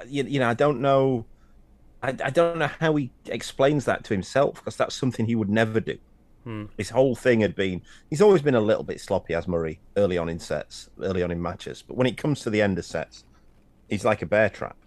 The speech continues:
Speaker 1: or he was like a bear trap. Like,
Speaker 2: Yeah.
Speaker 1: nothing got through him. And I imagine he's furious that he's basically gone out of the slam because, because of unforced errors without
Speaker 2: Hmm.
Speaker 1: going for anything.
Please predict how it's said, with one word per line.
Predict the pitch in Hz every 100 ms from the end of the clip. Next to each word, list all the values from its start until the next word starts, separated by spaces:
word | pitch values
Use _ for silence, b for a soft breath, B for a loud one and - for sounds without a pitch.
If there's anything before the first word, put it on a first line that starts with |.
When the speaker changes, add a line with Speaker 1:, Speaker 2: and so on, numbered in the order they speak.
| - -
Speaker 1:
or | -
he | 90
was | 101 101
like | 78 80
a |
bear | - 62
trap. | - - - -
Like, | 92 90
Speaker 2:
Yeah. | 104
Speaker 1:
nothing | 113 95 92
got | - -
through | 80
him. | 62 - b b b -
And | 117
I | 139
imagine | 151 175 131
he's | 123 107
furious | - 123 139 123 85 69 -
that | 85 - _ _ - - -
he's | 92
basically | - 113 117 113 - 101
gone | 101 98
out | 92
of | 80
the |
slam | 82 - 98 85
because, | 73 - 76 - - - _ _ _ -
because | - 113
of | 95 -
unforced | 123 127 - 110 95 85
errors | 120 160 - - - - - -
without | 110 117 120
Speaker 2:
Hmm. | 101
Speaker 1:
going | 113 160
for | 160 90
anything. | 82 -